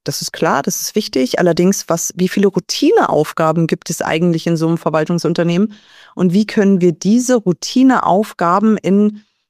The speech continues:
künstliche Intelligenz verlagern und, ähm, können auch den Verwalter wieder die Möglichkeit geben, sich aufs wirklich Wesentliche zu fokussieren, beziehungsweise eben auch darauf zu fokussieren, wo wir auch den Menschen benötigen, also wo eben nicht eine Maschine die Aufgaben erledigen kann.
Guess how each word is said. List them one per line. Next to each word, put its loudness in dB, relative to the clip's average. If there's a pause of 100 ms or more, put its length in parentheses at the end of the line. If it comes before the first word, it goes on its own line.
(120)
künstliche 0
Intelligenz 0
verlagern 0 (420)
und, 0
ähm, 2
können 2
auch -2
den 0
Verwalter 0
wieder 0
die 0
Möglichkeit -2
geben, 2
sich -2
aufs -4
wirklich -2
Wesentliche 2
zu 0 (220)
fokussieren, 0 (320)
beziehungsweise 0
eben 0
auch -4
darauf -2
zu -4
fokussieren, -2
wo 0
wir 0
auch -6
den -2
Menschen 2
benötigen, 0
also -2
wo 4
eben 2
nicht 0
eine 0
Maschine 2
die -4
Aufgaben -4
erledigen -4
kann. -6